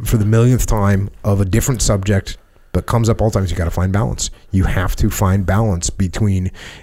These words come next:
being emotional enough, but bo-, not being too emotional. You have to learn to recognize if you're going too far in one direction or the other. And you have to do a self-assessment. You have to look and see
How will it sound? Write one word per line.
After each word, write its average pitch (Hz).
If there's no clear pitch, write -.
being 95
emotional 95
enough, 95
but 85
bo-, 82
not 90
being 90
too 98
emotional. 90
You 82
have 90
to 92
learn 101
to -
recognize 113
if -
you're 113
going 104
too 101
far 82
in 90
one 80
direction 87
or 90
the 92
other. 139
And 90
you 90
have 107
to 131
do 101
a 107
self-assessment. 92
You 98
have 107
to 107
look 107
and 113
see 127